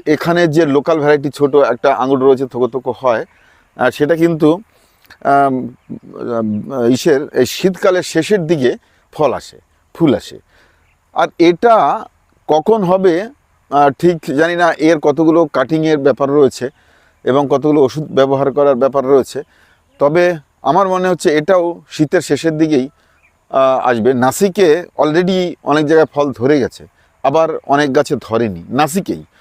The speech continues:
কারণ আমি রিপোর্ট নিচ্ছি ওখান থেকে। ওখানে আমার, আহ, একজন আছেন আমার, আহ, জানাশোনা পরিচিত, কিন্তু এই ভ্যারাইটি ওখানে কেমন হচ্ছে, কি হচ্ছে, কখন বেরোচ্ছে বা কোন পরিচর্যা করলে হবে,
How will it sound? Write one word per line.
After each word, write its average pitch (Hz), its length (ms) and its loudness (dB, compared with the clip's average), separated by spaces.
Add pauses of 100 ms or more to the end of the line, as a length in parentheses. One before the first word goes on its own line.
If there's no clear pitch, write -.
(300)
কারণ 135 280 0
আমি 151 180 2
রিপোর্ট 170 300 0
নিচ্ছি 143 340 0
ওখান 123 220 -2
থেকে। 139 140 -2
ওখানে 180 180 0
আমার, 131 180 -4
আহ, 120 560 -6
একজন 113 340 -6 (420)
আছেন 113 340 -4
আমার, 95 240 -12 (560)
আহ, 107 260 -2
জানাশোনা 104 460 -4
পরিচিত, 90 400 -12 (160)
কিন্তু 139 480 0 (1300)
এই 214 280 2
ভ্যারাইটি 190 480 2
ওখানে 185 320 2 (220)
কেমন 175 320 0
হচ্ছে, 185 260 2
কি 175 220 -4
হচ্ছে, 190 320 0 (100)
কখন 165 320 0
বেরোচ্ছে 185 480 0 (240)
বা 143 300 0 (320)
কোন 226 220 0
পরিচর্যা 175 500 2
করলে 180 340 2
হবে, 156 380 2